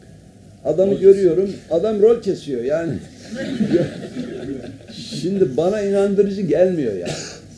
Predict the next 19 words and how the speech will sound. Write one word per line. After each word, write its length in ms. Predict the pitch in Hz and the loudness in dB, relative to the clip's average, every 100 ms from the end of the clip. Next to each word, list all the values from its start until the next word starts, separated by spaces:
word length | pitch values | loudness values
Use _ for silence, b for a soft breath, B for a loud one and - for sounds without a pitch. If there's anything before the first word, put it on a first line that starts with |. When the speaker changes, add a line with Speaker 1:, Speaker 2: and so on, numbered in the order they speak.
| - | -12
Speaker 1:
Bir, 180 | 170 160 | -10 -6
bir 120 | 196 | 0
de 180 | 208 202 | 2 2
bir 140 | 190 | 0
te-, 240 | - 175 165 147 | -2 -2 -2 -2
teatral 640 | 175 185 185 208 202 170 | 2 2 2 4 4 4
bir 120 | 180 | 2
şey 260 | - 190 185 | 6 6 6
vardır. 280 | 143 120 123 | 4 -2 -6
Bizim 220 | 135 151 | -4 -4
sinema, 440 | - 151 160 160 - - | -4 -6 -4 -4 -6 -6
te-, 220 | 139 139 - | -6 -6 -8
tiyatro, 320 | 151 151 151 135 107 - 120 - | -8 -8 -6 -6 -6 -10 -10 -8
e, 40 | 123 | -2
orijinli 460 | 143 135 143 139 143 87 98 117 120 107 | -2 0 -2 -2 -2 -4 -8 -14 -20 -14
fi-, 760 | - - 110 104 - - - 139 | -14 -14 -18 -20 -20 -20 -8 -4
oyuncularımız 640 | 143 143 139 147 151 147 | -2 -4 -4 -4 -2 -4
da 180 | 135 117 104 | -4 -6 -8
vardır. 500 | 107 107 180 190 | -10 -4 -6 -6